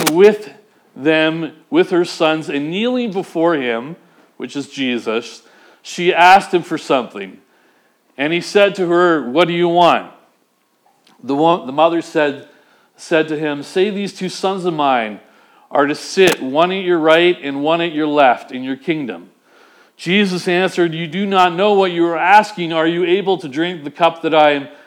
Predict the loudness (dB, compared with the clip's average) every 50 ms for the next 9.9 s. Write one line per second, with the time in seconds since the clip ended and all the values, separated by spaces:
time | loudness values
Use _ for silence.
0 | _ _ -4 0 0 0 2 0 -2 -4 -4 -4 -2 -2 -2 -2 -4 -6 -12 _
1 | _ _ _ _ _ _ _ _ _ _ _ _ -2 0 2 2 2 2 2 4
2 | 4 4 4 2 4 6 6 8 8 6 6 4 2 2 2 2 2 4 4 4
3 | 4 2 0 -4 -8 -10 -20 _ _ _ _ _ _ _ _ _ _ _ _ -8
4 | -8 -8 -4 0 2 2 2 2 -2 -2 2 2 2 2 2 -2 -6 -8 -8 -10
5 | -14 _ _ _ _ _ -10 -6 -2 2 4 4 4 4 4 2 2 2 2 0
6 | -4 -4 0 0 0 0 0 0 2 4 4 4 2 -2 -10 -6 -4 -4 -4 -4
7 | -4 -4 -2 0 2 0 0 0 0 0 0 0 2 2 2 2 2 0 -4 -6
8 | -4 -4 -4 -6 -6 -4 -4 -4 -2 2 2 2 0 0 -4 -10 -10 -8 -4 -2
9 | 0 0 0 -2 -4 -6 -4 -2 -4 -4 -4 -6 -6 -6 -6 -6 -8